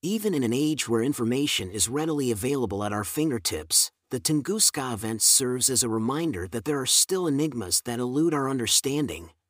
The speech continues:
puzzles that tease our intellect, and mysteries that captivate our imagination. As we look back on the Tunguska event,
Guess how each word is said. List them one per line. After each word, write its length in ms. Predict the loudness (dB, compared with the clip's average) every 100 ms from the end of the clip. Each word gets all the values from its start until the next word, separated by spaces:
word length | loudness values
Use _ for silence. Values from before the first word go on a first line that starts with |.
| _
puzzles 460 | -8 -2 0 0 -2
that 200 | -4 -6
tease 320 | -2 0 0
our 140 | 0
intellect, 580 | 0 0 -2 -6 -12 -16 -20 _
and 220 | 0 2 2
mysteries 560 | 2 0 0 -2 -4
that 200 | -6 -12
captivate 640 | -8 -8 -6 -4 0 0
our 160 | 0 -2
imagination. 880 | -2 -2 -4 -2 -2 0 -2 -4 -14 -20 _ _ _ _ _ _ _ -6
As 160 | -2 2
we 100 | 2
look 260 | 0 -2
back 280 | -4 -4 -4
on 100 | -2
the 80 | 0
Tunguska 640 | 0 -2 2 2 2 0 -4
event, 440 | -6 -8 -10 -14